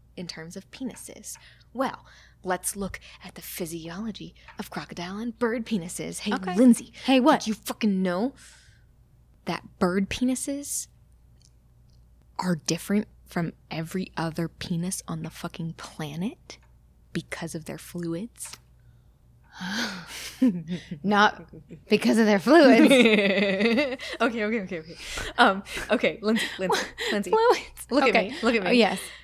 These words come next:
Speaker 1: When a penis becomes erect,
Speaker 2: Yes.
Speaker 1: what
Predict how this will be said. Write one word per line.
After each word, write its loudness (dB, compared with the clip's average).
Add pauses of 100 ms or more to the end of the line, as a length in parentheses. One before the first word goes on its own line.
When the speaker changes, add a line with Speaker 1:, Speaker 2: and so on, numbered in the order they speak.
(720)
Speaker 1:
When 0
a 2
penis -2
becomes -6
erect, -6 (320)
Speaker 2:
Yes. -14
Speaker 1:
what -4